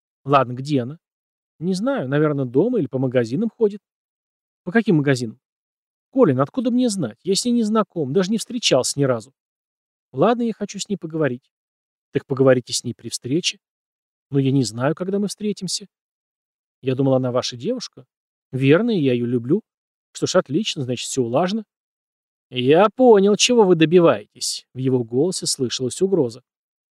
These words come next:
"Я ничего не добиваюсь", — ответил я. Нет, добиваетесь.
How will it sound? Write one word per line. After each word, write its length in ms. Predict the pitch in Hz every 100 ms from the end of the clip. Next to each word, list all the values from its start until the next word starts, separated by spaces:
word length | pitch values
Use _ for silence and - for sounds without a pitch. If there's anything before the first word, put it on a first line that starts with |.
| _ _ _
"Я 160 | 143
ничего 300 | 135 - 123
не 100 | 156
добиваюсь", — 520 | 214 208 220 214 196 -
ответил 360 | 156 160 160
я. 220 | 147 147 _ _ _ _ _ _
Нет, 400 | 143 147 151 151
добиваетесь. 1080 | 151 170 226 247 160 127 117 - 147 - -